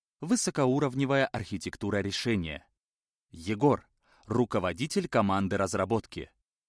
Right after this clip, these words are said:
аутсорс про. Детальное описание технического решения, разбивка на задачи,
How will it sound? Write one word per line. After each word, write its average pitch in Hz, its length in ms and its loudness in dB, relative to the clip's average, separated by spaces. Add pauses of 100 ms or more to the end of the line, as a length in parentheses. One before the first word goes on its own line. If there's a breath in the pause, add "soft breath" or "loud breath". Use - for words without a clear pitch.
аутсорс 95 760 -2
про. 95 340 -2 (640)
Детальное 180 720 2
описание 127 720 0
технического 104 720 -4
решения, 85 580 -2 (220 soft breath)
разбивка 110 540 0
на 90 100 0
задачи, 87 560 -2